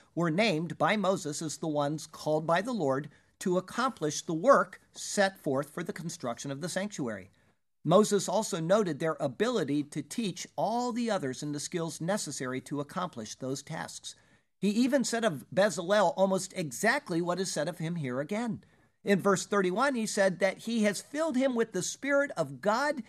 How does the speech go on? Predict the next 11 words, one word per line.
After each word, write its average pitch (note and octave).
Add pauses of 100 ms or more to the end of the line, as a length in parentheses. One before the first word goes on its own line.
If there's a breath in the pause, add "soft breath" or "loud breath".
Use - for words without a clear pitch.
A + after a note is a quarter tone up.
(140 loud breath)
in E3
wisdom C4
and D3+
understanding B3
and C#3
knowledge A3+
and D#3
all G3+
manner G#3+
of G#3+
workmanship. B2+